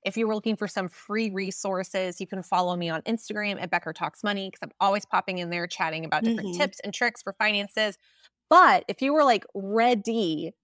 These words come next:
Speaker 1: to really dive in, I offer a deep dive session.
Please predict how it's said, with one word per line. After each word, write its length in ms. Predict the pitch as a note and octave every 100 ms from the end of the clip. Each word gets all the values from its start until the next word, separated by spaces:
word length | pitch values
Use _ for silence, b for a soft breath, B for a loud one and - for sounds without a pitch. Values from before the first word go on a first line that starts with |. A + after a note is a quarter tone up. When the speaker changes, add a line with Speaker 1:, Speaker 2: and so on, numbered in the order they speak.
| -
Speaker 1:
to 460 | A#3+ G3 F3 F#3+
really 380 | F#3 A#3 B3 C4+
dive 300 | C4+ A3+ A3+
in, 340 | F3 E3 E3 D#3+
I 140 | F#3 F#3+
offer 580 | F3+ F3+ F#3 F3 E3+ -
a 100 | F3
deep 240 | E3+ G3+
dive 220 | - A3+ -
session. 580 | F#3 F#3+ A3 G3 G3